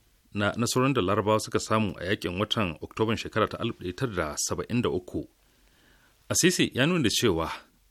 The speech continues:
yin amfani da ƙarfin tuwo domin aiwatar da manufa shi ne ke haifar da tashin hankali.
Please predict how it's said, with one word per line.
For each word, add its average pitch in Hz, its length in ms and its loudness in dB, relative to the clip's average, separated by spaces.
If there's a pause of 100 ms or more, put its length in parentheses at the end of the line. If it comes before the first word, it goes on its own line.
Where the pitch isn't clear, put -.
yin 147 380 0
amfani 117 580 2
da 104 100 2
ƙarfin 107 400 0
tuwo 117 280 0 (260)
domin 87 320 -4
aiwatar 127 320 0
da 104 140 2
manufa 98 560 0
shi 123 140 -2
ne 110 100 0
ke 101 160 -4
haifar 107 300 -2
da - 60 -8 (120)
tashin 92 160 -4
hankali. 82 480 -8